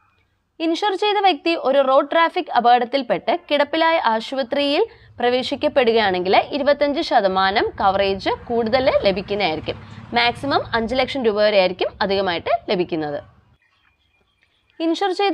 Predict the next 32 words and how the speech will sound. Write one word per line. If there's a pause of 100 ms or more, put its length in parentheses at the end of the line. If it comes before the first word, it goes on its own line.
വ്യക്തിയുടെ
മൃതദേഹം
സ്വദേശത്തേക്ക്
കൊണ്ടുപോകുന്നതിനുള്ള
ചെലവുകളും (120)
അയ്യായിരം
രൂപ
വരെയും
ഈ
ഒരു
പോളിസിയിൽ (580)
കവറേജ് (100)
ലഭിക്കുന്നതാണ്. (960)
ഈ
ഒരു
പോളിസിയിൽ
സിംഗിൾ
പ്രൈവറ്റ്
എ
സി
റൂമാണ്
റൂം
റെന്റ്
വരുന്നത്. (680)
ആ,
അതുപോലെ
അഡ്മിറ്റ്
ആവുന്നതിന്
മുന്നേ
ഉള്ള
രണ്ട്
മാസത്തെയും